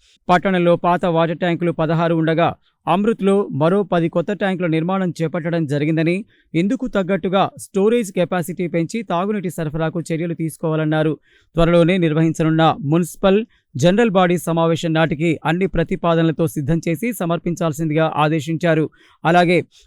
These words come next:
హాలియా మున్సిపాలిటీకి సంబంధించి అండర్ గ్రౌండ్ డ్రైనేజీతో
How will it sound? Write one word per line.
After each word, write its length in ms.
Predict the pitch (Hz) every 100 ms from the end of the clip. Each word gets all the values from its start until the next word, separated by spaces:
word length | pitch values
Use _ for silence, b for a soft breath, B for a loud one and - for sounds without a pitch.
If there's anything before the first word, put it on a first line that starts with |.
| -
హాలియా 300 | 214 262 247
మున్సిపాలిటీకి 640 | 185 175 - 175 151 156 160
సంబంధించి 500 | 165 165 160 160 190 196 196 143
అండర్ 280 | 180 214 180
గ్రౌండ్ 260 | 165 180 143
డ్రైనేజీతో 480 | 156 170 151 -